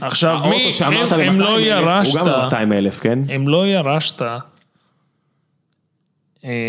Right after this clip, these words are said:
Speaker 1: מאבא, אמא, לא יודע מה, כסף נזיל, איך, מי, מי, איזה צעיר, כאילו, בגיל, אה, שהוא בגיל שלושים, ש-,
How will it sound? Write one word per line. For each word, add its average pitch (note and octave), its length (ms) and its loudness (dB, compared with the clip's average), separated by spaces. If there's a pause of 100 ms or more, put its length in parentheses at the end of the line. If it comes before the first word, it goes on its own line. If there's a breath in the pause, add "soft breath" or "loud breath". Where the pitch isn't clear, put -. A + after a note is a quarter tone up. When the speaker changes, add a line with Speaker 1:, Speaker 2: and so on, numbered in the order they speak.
(480)
Speaker 1:
מאבא, C3 600 -2
אמא, C3 360 -2
לא A#2 160 -2
יודע B2 220 -2
מה, A2+ 220 -4 (120)
כסף C#3+ 380 -2
נזיל, A2+ 300 -4
איך, F3 280 -6
מי, F#3 420 -2
מי, G#3+ 180 -8
איזה G3+ 320 -2
צעיר, A#3+ 540 -2
כאילו, A#2+ 320 -4
בגיל, C3 580 -2
אה, A#2+ 460 -6 (640)
שהוא A#2 640 -4 (140)
בגיל C3 420 -4
שלושים, F3 560 -2
ש-, F3 280 -4